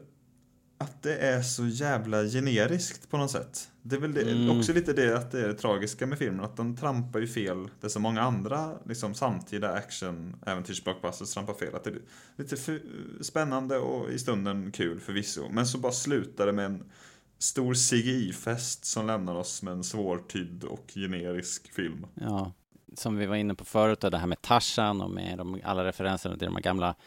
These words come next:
Speaker 2: äventyrsfilmerna som det här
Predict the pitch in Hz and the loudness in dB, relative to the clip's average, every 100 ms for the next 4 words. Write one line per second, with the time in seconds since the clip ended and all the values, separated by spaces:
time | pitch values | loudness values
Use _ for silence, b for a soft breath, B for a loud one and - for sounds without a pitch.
0 | B B - 98 95 92 92 - 95 95 | B B 0 0 2 -2 -8 -4 -4 -2
1 | 95 90 85 b b - - 98 92 87 | -2 -2 -4 b b -18 -6 -4 -2 0
2 | 90 87 | 0 0